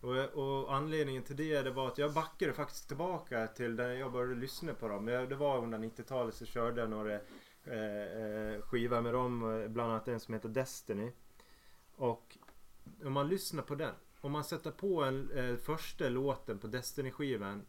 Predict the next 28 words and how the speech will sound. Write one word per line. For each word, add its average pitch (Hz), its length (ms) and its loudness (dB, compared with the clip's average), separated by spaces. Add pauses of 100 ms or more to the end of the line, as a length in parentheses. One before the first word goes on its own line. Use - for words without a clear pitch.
och 127 140 -8
sen 120 240 -4
drar 110 140 0
man 107 140 -2
på 117 220 -2
det 107 60 -2
här, 107 320 -2
så 123 160 -6
hör 127 220 2
man 110 140 -2
ett 98 60 -8
band 120 320 0
som 120 120 -6
har 107 80 -2
valt 117 340 -2
att - 80 -12
gå 113 200 2
en 101 140 -2
konventionell 110 640 -2
väg. 110 340 -4 (540)
Och 120 120 -2
det 135 100 4
tycker - 220 -4
jag 117 100 0
är 120 60 2
åt 113 100 -4
helvete 120 680 -4
synd. 107 400 -2